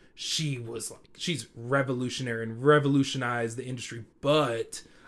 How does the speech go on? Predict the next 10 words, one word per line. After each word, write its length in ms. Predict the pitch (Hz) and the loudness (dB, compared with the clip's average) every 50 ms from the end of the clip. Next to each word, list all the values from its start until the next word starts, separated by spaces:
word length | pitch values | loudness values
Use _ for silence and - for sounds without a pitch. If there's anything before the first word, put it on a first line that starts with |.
| - | -8
I 80 | - 131 | -6 -4
will 380 | 123 123 139 160 180 185 185 175 | -2 2 4 6 8 8 8 6
say, 340 | 180 - 196 185 175 156 - | 4 2 2 6 6 6 4
I 100 | 139 165 | 4 0
think 260 | 180 202 190 165 123 131 | -2 -2 -2 -4 -4 -2
nineteen 480 | 139 143 143 156 160 151 - 170 160 | -2 0 0 -2 -4 -6 -6 -4 -2
eighty-nine 600 | 151 147 139 139 127 127 127 123 127 127 123 123 | 0 0 0 0 -2 -2 -4 -4 -4 -4 -6 -8
came 280 | 117 - 135 123 117 120 | -8 -8 -8 -6 -6 -6
out 340 | 117 117 113 113 113 113 - - | -6 -6 -6 -6 -8 -12 -14 -14
and, 600 | 135 123 120 117 113 113 110 110 110 110 110 113 | -10 -8 -8 -6 -6 -8 -8 -10 -10 -12 -14 -14